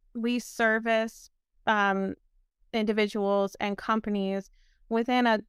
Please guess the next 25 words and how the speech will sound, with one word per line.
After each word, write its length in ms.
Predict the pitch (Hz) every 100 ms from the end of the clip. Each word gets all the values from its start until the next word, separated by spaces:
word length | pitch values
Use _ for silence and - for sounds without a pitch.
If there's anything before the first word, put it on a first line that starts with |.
| -
about 380 | 214 226 226 196
a 40 |
fifty 440 | - 214 - 220
mile 320 | 220 196 185 190
radius 560 | 180 190 220 254 -
of 100 | 269
that. 320 | 277 285 311 - _ _ _ _
Um, 640 | - 208 202 196 196 196 202 - _ -
and 260 | 226 220
so 520 | 220 - 240 226 220 -
one 280 | 214 240
of 120 | 262 247
the 140 | 262
things, 500 | - 226 214 214 214 _ _
um, 420 | 214 202 196 196 -
I, 160 | 220 214 - _ 220
a-, 120 | - -
after 280 | 254 - 240
I 120 | 226
kinda 320 | - 226 220
got 240 | 220 214
the 140 | 214 196
branding 520 | 208 208 214 214 202
under 220 | 202 196
control, 600 | - 196 196 202 190 190